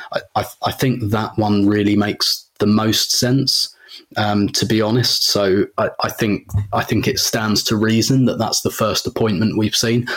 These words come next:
I, I don't know, like, I know last summer they appointed a full-time psychologist, and obviously they brought in Gary Lewin last summer to head up kind of, um, the medical department and sports science department. So,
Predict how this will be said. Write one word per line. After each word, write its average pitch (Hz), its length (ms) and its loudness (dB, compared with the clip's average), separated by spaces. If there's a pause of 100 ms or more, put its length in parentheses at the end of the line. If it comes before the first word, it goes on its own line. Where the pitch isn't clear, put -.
(120)
I, - 140 -2 (100)
I 117 120 -2
don't 120 300 0
know, 117 280 2
like, 104 380 2
I 117 40 0
know 117 240 2 (200)
last 113 580 2
summer 104 400 0
they 101 180 0
appointed 104 440 -2
a 95 40 0
full-time 101 520 0
psychologist, 135 920 0 (420)
and 104 120 2
obviously 98 240 -2
they 98 140 0
brought 101 260 2
in 101 140 0
Gary 101 260 0
Lewin 127 400 2
last 120 320 0
summer 113 340 0
to - 160 -4
head 107 200 0
up - 180 -4
kind 101 240 0
of, 98 160 -2 (640)
um, 98 320 2
the - 80 2
medical 110 400 0
department 107 560 0
and 107 100 0
sports - 380 0
science 120 360 0
department. 107 680 0
So, 104 300 0